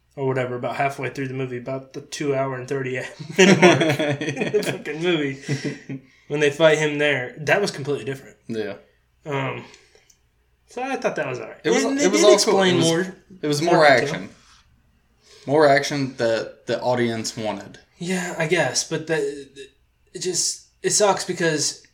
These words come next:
Speaker 1: it's hard to care about this universe when you know that this isn't how it's gonna fucking go in the future.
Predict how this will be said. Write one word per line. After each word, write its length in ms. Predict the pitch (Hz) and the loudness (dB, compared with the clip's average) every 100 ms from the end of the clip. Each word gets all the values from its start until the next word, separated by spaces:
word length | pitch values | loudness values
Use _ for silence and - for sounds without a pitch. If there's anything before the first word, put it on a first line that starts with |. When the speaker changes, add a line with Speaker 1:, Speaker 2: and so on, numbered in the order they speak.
| _ _ | _ _
Speaker 1:
it's 160 | 165 160 | -8 -2
hard 240 | 190 165 | -2 -2
to 80 | 151 | -4
care 280 | 175 170 151 | 0 2 2
about 340 | 139 131 143 | 0 -2 -4
this 200 | 143 - | -6 -4
universe 540 | 156 143 131 127 - 139 | -4 -4 -4 -6 -8 -6
when 260 | 131 127 | -6 -4
you 80 | 127 | -6
know 360 | 127 131 131 127 | -4 -4 -4 -4
that 220 | 120 117 | -8 -6
this 200 | 123 - | -4 -4
isn't 300 | 127 117 - | -6 -14 -12
how 320 | 135 127 123 | -8 -6 -6
it's 140 | 120 | -8
gonna 200 | - 117 | -10 -12
fucking 360 | - 127 120 113 | -12 -12 -12 -12
go 200 | 117 113 | -12 -12
in 60 | 107 | -14
the 60 | |
future. 440 | 98 117 113 104 | -16 -16 -14 -14